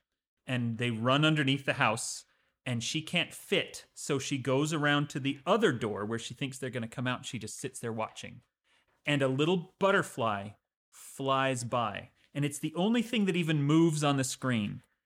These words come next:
And just how much that says about, you know, Miyazaki's artistic sensibilities and what he was trying to show you, and taking the time to show the little pretty butterfly float past her head as she waits for these Totoros to come out.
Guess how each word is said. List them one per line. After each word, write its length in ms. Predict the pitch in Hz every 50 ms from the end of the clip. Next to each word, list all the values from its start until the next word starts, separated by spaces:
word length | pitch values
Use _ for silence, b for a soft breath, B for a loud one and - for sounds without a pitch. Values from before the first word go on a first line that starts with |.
| _ _ _ _ -
And 260 | 143 143 135 131 117
just 440 | 127 160 165 165 - - - - - _ _ _ _ _ _ _ _ _ _ _ _ _ _ _ _ _ _ _ _ - - -
how 260 | - 175 180 190 190
much 360 | 185 175 170 170 165 - -
that 260 | 143 139 143 143 139 -
says 460 | - - 143 131 127 123 120 120 139 -
about, 640 | - 131 123 120 131 120 110 110 110 - - - - _ _ _ _ _ _ -
you 100 | 131 127
know, 80 | 127 117
Miyazaki's 720 | 117 120 135 139 143 131 131 131 127 127 - 139 117 120
artistic 440 | 117 113 - - 123 - - 117 -
sensibilities 840 | - 120 107 101 - 107 104 110 107 104 104 104 101 - - - _ -
and 220 | 123 117 113 110
what 200 | 107 123 135 131
he 140 | - 147 139
was 180 | 131 131 - -
trying 300 | - - 131 120 113 113
to 100 | - 110
show 300 | - - - 123 113 110
you, 300 | 104 101 95 95 101 98 b b b b _ _ _ _
and 360 | - 127 123 117 113 110 107 -
taking 380 | - - 254 247 - 277 240
the 80 | 226 202
time 340 | - - - 165 147 143 131
to 120 | - 143
show 360 | 131 - - 160 147 143 139
the 120 | 131 131 127
little 220 | 123 131 156 170
pretty 300 | - - - 202 190 190
butterfly 500 | 156 147 156 147 147 147 - 143 123 123
float 400 | 120 - - 143 139 139 139 -
past 260 | - 165 147 143 -
her 60 | 170
head 160 | 143 151 147 127
as 100 | 120 110
she 160 | - - 127
waits 300 | 110 117 120 139 135 -
for 100 | - 147
these 180 | 139 151 147
Totoros 440 | - - 170 160 151 139 127 120 120
to 80 | - -
come 220 | - - 120 113
out. 180 | 110 107 104